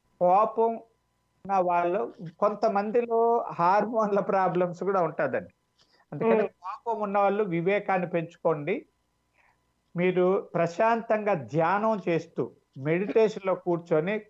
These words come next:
Speaker 1: కోపం వల్ల వచ్చే నష్టాలన్నీ ఊహిస్తూ కూర్చోండి. గతంలో నేను ఇలా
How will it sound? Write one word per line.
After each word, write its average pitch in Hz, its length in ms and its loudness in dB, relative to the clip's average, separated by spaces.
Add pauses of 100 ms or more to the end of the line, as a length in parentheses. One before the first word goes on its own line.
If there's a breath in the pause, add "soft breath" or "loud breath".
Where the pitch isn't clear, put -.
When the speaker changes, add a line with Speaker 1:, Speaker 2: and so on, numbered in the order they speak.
Speaker 1:
కోపం 220 540 2
వల్ల 202 240 2
వచ్చే 185 300 -2
నష్టాలన్నీ 196 1000 -2
ఊహిస్తూ 180 560 -2
కూర్చోండి. 156 580 -2 (160)
గతంలో 185 460 2
నేను 165 260 0
ఇలా 165 380 0